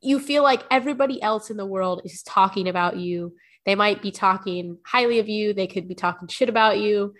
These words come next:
no matter what. Um, so I feel like that's what happens with the Packers. We just,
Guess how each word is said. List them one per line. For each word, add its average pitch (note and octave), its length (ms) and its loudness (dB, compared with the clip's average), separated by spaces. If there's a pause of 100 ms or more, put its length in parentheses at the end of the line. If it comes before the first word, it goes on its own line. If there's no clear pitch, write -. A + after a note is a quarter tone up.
(320)
no A#3 120 0
matter B3 280 4
what. G#3+ 280 0 (720)
Um, G3+ 380 0 (540)
so - 180 -4
I C#4 100 4
feel F4 180 -6
like E4+ 200 0
that's B3 220 0
what A#3+ 80 -12
happens A#3 240 -2
with A#3 120 -10
the G3+ 60 -12
Packers. A#3+ 540 -2
We G#3 140 -8
just, A#3+ 260 -4